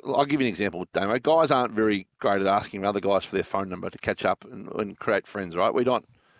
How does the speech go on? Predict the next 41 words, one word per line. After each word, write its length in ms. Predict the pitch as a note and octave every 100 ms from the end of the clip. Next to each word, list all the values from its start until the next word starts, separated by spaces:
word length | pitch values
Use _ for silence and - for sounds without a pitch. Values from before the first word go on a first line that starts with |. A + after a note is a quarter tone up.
| _ A2
natural 540 | G#2 - G#2 F#2 F2
friend 320 | - G#2 F#2+
collectors 440 | F#2+ F#2 - F2+ F#2
of 120 | F2+
each 140 | -
other. 200 | F#2+ A2
That's 200 | C#3 - - -
a 100 | G2
bit 200 | F#2 F2
generalistic, 520 | G#2 F2 A#2+ - F3+ -
but, 160 | G#2 - - _ _ _ _ _ _ -
um, 200 | F#2 F#2+ -
when 100 | C#3
you 60 | C3
go 80 | B2
overseas, 420 | G#2+ D3+ C3+ A2
you 60 |
gotta 140 | A#2 A#2
reinvent 340 | A#2+ A2+ A#2
yourself. 280 | - - -
You 60 | F#2
gotta 120 | A2
actually 220 | A#2 A#2
gotta 160 | G#2+ G#2
make 200 | G#2+ A#2
friends. 420 | - B2+ F2+ - _
So 120 | -
you 120 | A#2+ A#2
gotta 180 | A#2+
actually, 340 | A#2 - A2+ G#2 - - - B1 G#2+
uh, 120 | G#2
create 320 | - B2 A#2+ B2
environments. 640 | A2 G#2+ A2 G#2 - - _ _ _ _ _ _ _
I 100 | C3
had 120 | D3 C3+
a 20 |
Thanksgiving 640 | - C#3+ - - B2+ C3+
dinner 320 | G2 F#2 - - _ _ _ _ _ _ _ _ -
for 180 | A#2
twelve 320 | G#2+ C3 B2 -
strangers 560 | G#2+ A2+ F#2+ F2+ -